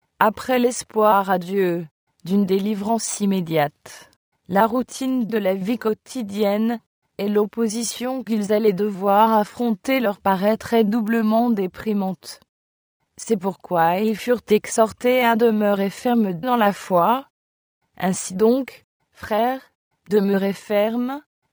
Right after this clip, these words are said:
et retenez les instructions que vous avez reçues, soit par notre parole, soit par notre lettre. Que notre Seigneur Jésus-Christ lui-même,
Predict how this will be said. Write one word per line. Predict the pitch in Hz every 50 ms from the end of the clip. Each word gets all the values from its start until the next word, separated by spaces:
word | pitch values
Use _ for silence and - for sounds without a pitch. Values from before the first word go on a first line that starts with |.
| _
et | - 175
retenez | 165 170 202 196 - 220 214 226 233
les | 233 226 202 180 208
instructions | 214 226 202 - - 247 226 - - - - 247 247 233
que | - 220
vous | 190 208 208 208
avez | 202 196 180 202
reçues, | 185 190 202 185 - - - 147 151 151 - - - _ _ _ _ _ _ _ _
soit | - - - - 196 190
par | - - 208 190 196
notre | 202 208 202 190 - - - _ _
parole, | - 175 180 180 170 190 214 233 254 - _ _ _ _ _ _ _
soit | - - - 196 196 190
par | - _ - 240 226 226
notre | 214 202 208 - - - -
lettre. | 185 208 208 - - - - 233 226 - _ _ _ _ _ _ _ _ _ _ _ _ _ _
Que | - 202
notre | 190 190 190 196 190 - - 240 262
Seigneur | 269 - - 220 208 214 220 226 240 247 247 240 233 233
Jésus-Christ | 208 190 220 226 208 202 214 185 - - - - 240 240 220
lui-même, | 196 202 208 208 202 202 202 214 226 233 240 240 240